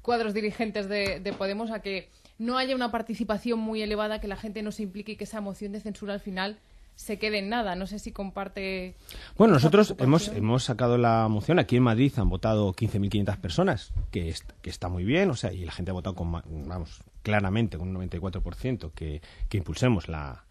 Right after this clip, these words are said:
Speaker 2: la moción, y yo creo que la gen-, la, las dinámicas de participación nuestra siempre están siendo positivas. Esperemos que el día veinte, eh, mucha gente acuda a la, a la concentración del, de la Puerta del Sol, pero no, o sea, nuestra preocupación no es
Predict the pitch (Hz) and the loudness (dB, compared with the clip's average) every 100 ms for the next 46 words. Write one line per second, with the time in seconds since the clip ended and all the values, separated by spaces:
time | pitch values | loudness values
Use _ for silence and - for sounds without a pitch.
0 | - - - - 98 90 87 151 220 240 | -20 -20 -18 -6 -2 -2 2 4 4 0
1 | 196 180 135 135 101 131 135 104 95 95 | -4 -4 -4 -2 -2 -2 -2 -2 -2 -4
2 | 90 - - 110 107 110 127 143 151 139 | -8 -14 -16 -8 -6 -4 -2 0 0 -2
3 | 139 135 131 143 143 160 156 151 147 147 | -4 -4 -2 -4 -4 -6 -6 -6 -6 -6
4 | 131 135 110 101 95 90 - - - - | -4 -2 -2 -4 -6 -8 -10 -10 -10 -8
5 | 98 - 98 185 131 90 - - 104 113 | -6 -6 2 2 2 -2 -8 -8 -6 -6
6 | - 104 110 123 135 - 69 - - 80 | -2 0 2 2 0 -2 -10 -12 -14 -10
7 | 85 92 110 107 123 82 80 104 92 85 | -6 -6 -4 -4 -4 -4 -6 -8 -6 -8
8 | 82 78 - 82 80 80 78 78 - 87 | -6 -6 -6 -10 -10 -8 -10 -10 -10 -8
9 | 82 85 101 95 87 82 80 85 80 92 | -8 -8 -8 -6 -8 -10 -10 -10 -8 -8
10 | 98 101 - 165 196 - - - - - | -6 -6 0 2 2 -4 -20 -20 -10 -4
11 | 110 107 - 92 123 104 113 101 98 95 | -2 -2 -6 -2 0 0 -2 -4 -4 -6
12 | 101 - 139 156 165 - 117 127 120 | -6 0 2 2 0 -4 -2 -2 -2